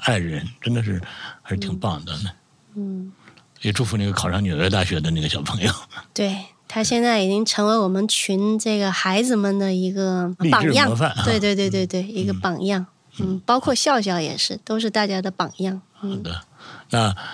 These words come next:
Speaker 1: 启鹏再给我们的，听我们这个节目的朋友们再说两句，我们这个应该就快结束了。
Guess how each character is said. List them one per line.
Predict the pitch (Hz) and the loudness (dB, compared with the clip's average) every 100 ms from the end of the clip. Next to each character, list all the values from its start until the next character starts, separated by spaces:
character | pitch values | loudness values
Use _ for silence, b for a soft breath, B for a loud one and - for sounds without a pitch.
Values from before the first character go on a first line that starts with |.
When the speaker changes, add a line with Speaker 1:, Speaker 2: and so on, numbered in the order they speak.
| B - | B 0
Speaker 1:
启 | 107 | 2
鹏 | 120 120 | 2 2
再 | 120 120 | 2 0
给 | 110 120 110 | 0 0 2
我 | 101 | 2
们 | 92 98 | 2 2
的， | 107 101 95 98 | 4 4 2 0
听 | - 120 | 0 0
我 | 104 | 2
们 | 92 | 0
这 | 98 | 2
个 | 98 | 0
节 | 92 90 | 2 2
目 | 113 | 2
的 | 101 90 85 B B B B B _ | 2 2 -2 B B B B B _
朋 | - 110 | 0 2
友 | 107 | 4
们 | 101 | 4
再 | 92 | 2
说 | 90 117 | 2 0
两 | 90 | -2
句， | 90 85 - | -4 -6 -4
我 | 85 | -2
们 | 80 87 | 0 2
这 | 90 | 2
个 | 87 | 0
应 | 82 92 | 2 2
该 | 98 | 2
就 | 95 | 2
快 | 87 98 | 0 0
结 | 165 | 0
束 | 175 151 | 2 0
了。 | - | -2